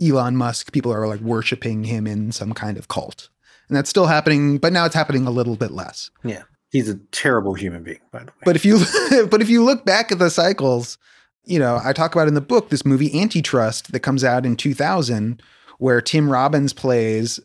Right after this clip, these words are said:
Speaker 1: very clearly plays a version of Bill Gates as a serial killer, <laughs> where he's going
Speaker 2: Hmm.
Speaker 1: around, like, literally murdering people. And this is a guy who at the time is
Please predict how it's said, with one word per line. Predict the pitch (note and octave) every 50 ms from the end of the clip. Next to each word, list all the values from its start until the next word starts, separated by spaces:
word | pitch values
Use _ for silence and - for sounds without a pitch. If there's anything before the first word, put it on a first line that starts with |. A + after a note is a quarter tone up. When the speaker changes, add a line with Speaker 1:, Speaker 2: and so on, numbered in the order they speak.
| _ -
Speaker 1:
very | - C#3 B2 C#3 C#3 C#3+ C3 A#2+
clearly | - - - - F3 F3+ E3+ D#3 D3+ D3+ D3 C#3+ C3+ A#2+ A2+ A2 A2 A2+
plays | A2+ - - B2 A#2 A2 A2 A2+ A#2+ A#2
a | - A#2
version | A2+ A2+ B2 B2+ C3 B2+ A#2 B2+ B2
of | A#2+ A2 G#2
Bill | A#2+ A2+ A2+ A2+
Gates | G#2+ A2+ B2+ B2 A2+ G#2+ G#2+ - - - - - -
as | A#2+ A#2+ B2 B2+ C3 C3 -
a | D#3+
serial | - C#4 C#4 C4+ A3+ D#3 B2+
killer, | - - G#2+ F#2+ - - - D#3
<laughs> | -
where | A#3+ C4+ G#3+ B3+
he's | A#3+ A3 E3
going | F3+ F#3+ F#3+ F#3+
Speaker 2:
Hmm. | F3 D#3+
Speaker 1:
around, | D#3+ E3 F3+ F3
like, | F3 F3 F3+
literally | F3+ F#3+ G3+ G#3 G3 G3 G3 F#3+ G3 G#3+ G#3+ G#3+
murdering | B3 C#4+ C#4 A#3+ G3 D#3+ D3 C#3 C#3
people. | D#3 D3 - - - - - _ - - - _ _ -
And | E3+ F#3
this | F#3+ F#3+
is | G3
a | F3+
guy | E3 D3+ D3+ E3
who | F3+ E3
at | D3+ D3+ D3+
the | E3+
time | D3+ - C3+ C3 C3 C#3+ D#3+ D3
is | C3+ C3+ -